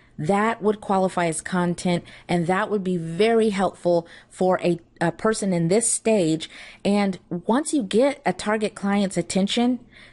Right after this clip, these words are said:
they're gonna show their interest by showing up at an event, asking questions, or even just responding to or liking your content. So when your target client does any of these things, they become what we call a warm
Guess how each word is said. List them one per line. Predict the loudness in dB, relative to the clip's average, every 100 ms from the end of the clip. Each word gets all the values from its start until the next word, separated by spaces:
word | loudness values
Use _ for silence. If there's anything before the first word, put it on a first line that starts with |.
| 0
they're | 2
gonna | 2 -2
show | -2 2 2
their | 2 0
interest | 0 0 2 0 -2 -4
by | -2 0
showing | 0 0 2 2
up | 2 0 -2
at | -4 -2
an | 0
event, | 0 0 0 -2 _ _ _ -4
asking | -2 -2 -2 -2
questions, | 0 -2 -2 -2 -2 -2 -6 -2
or | 4 4 2
even | 0 0 2 2
just | 2 0
responding | -2 -2 0 0 0 2 0
to | 0 2 2
or | 2 2
liking | 0 -2 -4 -4
your | -2
content. | -2 0 0 0 -2 -6 -8 -20 -20 -20 -4
So | 0
when | 2 2
your | 0
target | -2 -2 -2 -2 -6
client | -2 0 0 0
does | 0 0 0
any | 0 2 2
of | 2 2
these | 0 0
things, | 0 0 2 -2 -8 -20 -14 0
they | 2 2
become | 2 -4 -2 0 2 2
what | 2 2 2
we | 2 0
call | 0 -2 2 2 2
a | 2 2
warm | 2 2 4 2 0